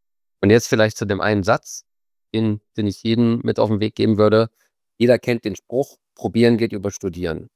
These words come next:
Und so ist es nach unserer Erfahrung auch mit der Elektromobilität. Wer es einmal probiert hat, will nie wieder zurück und merkt relativ schnell, dass es wirklich kein Hexenwerk ist.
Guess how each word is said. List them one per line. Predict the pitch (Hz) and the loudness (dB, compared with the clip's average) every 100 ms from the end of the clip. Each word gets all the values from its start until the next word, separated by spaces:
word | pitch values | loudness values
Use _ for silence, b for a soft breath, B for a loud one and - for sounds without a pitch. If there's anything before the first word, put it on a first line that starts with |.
| _ | _
Und | 95 92 | -4 4
so | 113 | 6
ist | 117 120 | 6 4
es | 110 - - | -4 -6 -4
nach | 98 | -2
unserer | 92 101 95 | 0 0 0
Erfahrung | 87 - 95 104 | -2 2 2 4
auch | 98 104 | 0 -4
mit | 95 | -8
der | 98 | -6
Elektromobilität. | 90 95 - 95 92 92 87 110 120 - _ _ _ _ - | -6 -6 -6 -4 -4 -4 -4 0 0 -2 _ _ _ _ -4
Wer | 98 | -2
es | - | -2
einmal | 92 98 | -2 -2
probiert | - 87 95 98 | -4 -8 -6 -4
hat, | 95 - | -6 -6
will | 90 | -4
nie | 92 90 | -4 -4
wieder | 92 | -4
zurück | - - 101 - - _ _ _ _ | -6 -4 -2 -2 -6 _ _ _ _
und | - 95 | -2 2
merkt | 92 90 - | 2 0 -2
relativ | 95 - 90 | -2 -2 -8
schnell, | - 90 90 | -8 -4 -2
dass | 90 82 | -4 -6
es | - | -8
wirklich | 85 - | -12 -12
kein | - 80 | -10 -10
Hexenwerk | 82 - 85 78 - | -10 -8 -6 -6 -8
ist. | - - | -16 -18